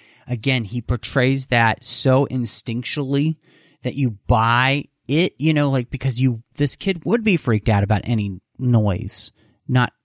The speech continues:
understanding that it's okay at that point. And then the conversation again that they have about his sister and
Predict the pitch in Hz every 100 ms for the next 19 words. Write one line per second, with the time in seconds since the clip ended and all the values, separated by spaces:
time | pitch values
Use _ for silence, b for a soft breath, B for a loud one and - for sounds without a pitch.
0 | - 131 113 113 - 117 110 107 104 98
1 | 113 101 - 101 95 - 92 - 101 101
2 | 95 _ _ _ _ _ _ _ _ _
3 | _ _ _ _ _ _ _ _ - 139
4 | 165 175 160 156 156 143 160 - 131 110
5 | 151 120 - 110 110 107 123 117 120 120
6 | 117 - 196 - 110 85 95 98 107